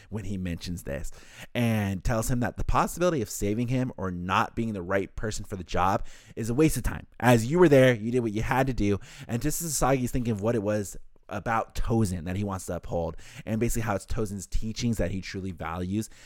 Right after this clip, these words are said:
he sees Urahara suddenly holding his cane Zanpakuto looking out into the distance, and he asks Hisagi if he came prepared for Gentei Kaijo. Hisagi explains that, you know, he's under Gentei Kaijo. We already knew that. He entered the real world, and he has under twenty percent of his power currently. Hisagi attempts to tempt if anybody,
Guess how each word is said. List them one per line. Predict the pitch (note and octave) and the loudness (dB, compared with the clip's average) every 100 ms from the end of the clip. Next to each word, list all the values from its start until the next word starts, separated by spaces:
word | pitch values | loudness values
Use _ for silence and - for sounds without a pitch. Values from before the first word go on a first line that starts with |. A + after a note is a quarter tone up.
| - - | -16 -6
he | A#2 | -4
sees | C#3 C#3 | -2 0
Urahara | A2+ G#2 G#2+ A2 | 0 2 4 2
suddenly | G#2 G#2 | 2 0
holding | E2+ G2 G#2 | -2 -2 -6
his | F2+ | -8
cane | - - A2+ | -10 -4 -2
Zanpakuto | G2+ F2+ F2+ - E2 | -2 -4 -6 -4 -4
looking | F2 F2+ F#2+ | -4 -4 -6
out | E2+ | -6
into | - F#2 | -6 -6
the | E2 | -4
distance, | E2+ F2 G#2+ A#2+ D3+ - - - | -4 -2 -2 -2 -4 -12 -14 -6
and | A#2+ | -4
he | G2+ | -2
asks | F#2+ B2+ - | -4 -4 -4
Hisagi | A2+ G#2+ A2 | -4 -4 -4
if | F2 | -8
he | D2+ | -10
came | G#2+ F#2+ | -8 -8
prepared | F#2+ G2+ F#2+ | -4 -2 -2
for | E2+ | -6
Gentei | F#2+ F2+ F#2+ | -8 -2 -2
Kaijo. | - D#2+ F2 E2+ - - - - - - | -2 -4 -4 -6 -8 -14 -20 -20 -10 -4
Hisagi | B2+ C3 C3+ C3+ B2+ | 0 2 2 0 -4
explains | G2 - G#2+ G#2 | -6 -6 -4 -4
that, | F#2+ | -4
you | F2+ | -4
know, | E2 | -6
he's | F2 F2 - | -10 -12 -12
under | F2+ F2 | -10 -10
Gentei | D#2+ F2 | -8 -4
Kaijo. | B2 C3 A#2+ G#2+ | 0 2 4 2
We | G2 | 0
already | F2 F2 | -6 -2
knew | G2+ C3+ | 4 6
that. | B2 A2+ | 6 4
He | F#2 | 0
entered | G2+ G2 | -2 -2
the | F2 | -2
real | F2+ F2+ | -2 2
world, | B2 B2 - - - - | 4 4 2 -10 -18 -6
and | A2 A2 | -4 0
he | A#2+ | 0
has | A2+ - | 0 -2
under | G2+ A#2+ | -4 -4
twenty | B2+ - A#2 B2 | -2 -2 -2 -4
percent | G#2 A#2 - | -2 -2 -4
of | F2 | -8
his | F#2 | -10
power | - - F2+ F2+ E2 | -8 -4 0 0 -2
currently. | - C#2+ D2+ - - - - - | -8 -10 -10 -12 -20 -20 -20 -6
Hisagi | A#2+ C3 D3+ | 2 4 4
attempts | F3 D3+ C3 | 4 0 -2
to | - | -2
tempt | A#2+ B2+ | -2 -2
if | |
anybody, | G#2+ A2 - | -4 -4 -4